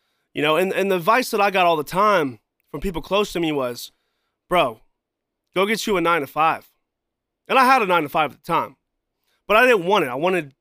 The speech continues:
I wanted to work for myself. And they're like, "Bro, fuck that.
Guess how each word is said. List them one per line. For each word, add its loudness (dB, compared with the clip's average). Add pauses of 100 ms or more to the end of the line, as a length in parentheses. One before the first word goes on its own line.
I -2
wanted 0
to -2
work -2
for -16
myself. -6
And -12
they're -4
like, -2
"Bro, -2 (300)
fuck -4
that. -6